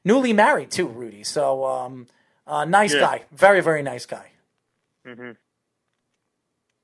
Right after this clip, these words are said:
Speaker 1: Nothing to say over there, huh, Nathan? <laughs> Nothing to
Speaker 2: No,
Speaker 1: say.
Speaker 2: no, I'm trying to. I'm, I'm, I'm setting up for this, uh, Homer
Speaker 1: All
Speaker 2: Bush
Speaker 1: right,
Speaker 2: thing at
Speaker 1: all
Speaker 2: eight,
Speaker 1: right.
Speaker 2: so.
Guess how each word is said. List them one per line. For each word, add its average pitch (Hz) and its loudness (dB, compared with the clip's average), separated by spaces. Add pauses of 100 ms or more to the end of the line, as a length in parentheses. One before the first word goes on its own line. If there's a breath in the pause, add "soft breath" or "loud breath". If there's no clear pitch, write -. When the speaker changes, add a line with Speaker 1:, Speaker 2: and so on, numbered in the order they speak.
(2000)
Speaker 1:
Nothing 226 6
to 220 2
say 269 10
over 180 6
there, 139 0
huh, 160 0
Nathan? 202 -2
<laughs> - -6
Nothing 226 4
to 202 4
Speaker 2:
No, 185 6
Speaker 1:
say. 185 8
Speaker 2:
no, 151 4
I'm 165 0
trying 180 2
to. 160 0 (180)
I'm, 143 -2
I'm, 147 -2
I'm 143 -2 (100)
setting 160 2
up 147 0
for 147 -6
this, 131 -10 (140)
uh, 123 -10
Homer 131 -14
Speaker 1:
All 330 6
Speaker 2:
Bush 370 4
Speaker 1:
right, 196 4
Speaker 2:
thing - -6
at - -6
Speaker 1:
all 190 4
Speaker 2:
eight, - 4
Speaker 1:
right. 180 0
Speaker 2:
so. 113 -18